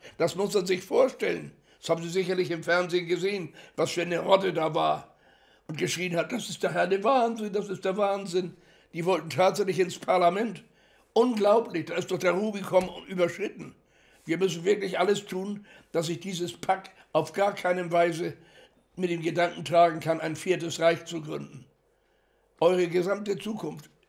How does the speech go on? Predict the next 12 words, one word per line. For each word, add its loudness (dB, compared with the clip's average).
eure 2
Zukunft -10
steht -10
auf -8
dem -14
Spiel. -16
Meine 2
ist -4
abzusehen. -8
Das 0
ist -10
wichtig. -12